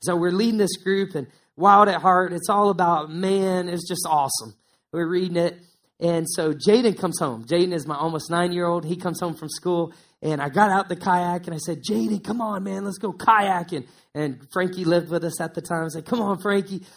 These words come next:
let's go kayaking." I wrote my wife a note. "We're going kayaking.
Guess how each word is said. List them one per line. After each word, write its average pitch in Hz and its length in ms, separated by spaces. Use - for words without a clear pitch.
let's 220 180
go 202 180
kayaking." 190 600
I 160 60
wrote 180 240
my 180 100
wife 180 320
a 185 60
note. 180 340
"We're 170 100
going 185 220
kayaking. 175 640